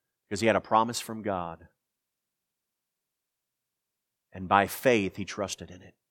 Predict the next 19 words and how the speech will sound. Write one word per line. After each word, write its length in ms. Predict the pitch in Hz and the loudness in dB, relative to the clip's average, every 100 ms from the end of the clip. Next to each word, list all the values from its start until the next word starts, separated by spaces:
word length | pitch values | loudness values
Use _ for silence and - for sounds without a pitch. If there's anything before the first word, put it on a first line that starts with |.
| _ _ _ _ _ _ _ _ _ _ _ _ - | _ _ _ _ _ _ _ _ _ _ _ _ -4
The 80 | 98 | 8
Bible 340 | 127 135 131 | 10 10 6
tells 320 | - 131 123 | 6 6 6
us 160 | 123 123 | 0 -2
again 320 | 104 127 127 | 2 4 4
in 120 | 110 | 2
closing 540 | - 131 131 123 123 117 _ _ _ _ - | 6 8 8 6 -2 -6 _ _ _ _ -10
in 100 | 101 | 0
Hebrews 400 | 127 127 131 123 | 2 6 4 4
chapter 320 | - 127 131 | 4 4 6
eleven 460 | 131 127 123 110 101 - _ _ _ _ _ _ _ _ _ _ _ _ _ _ _ _ _ _ _ _ _ _ _ _ _ - | 8 10 8 6 -8 -16 _ _ _ _ _ _ _ _ _ _ _ _ _ _ _ _ _ _ _ _ _ _ _ _ _ -10
that 100 | 98 | 2
Noah, 340 | 123 139 151 | 8 12 12
being 300 | 135 127 117 | 10 2 2
warned 320 | 117 147 156 | 2 2 4
of 140 | 156 127 | 2 6
God 300 | 135 120 101 | 10 10 8
of 100 | - | 2
things 680 | 120 120 123 120 - - | -2 -2 -4 -2 -2 -2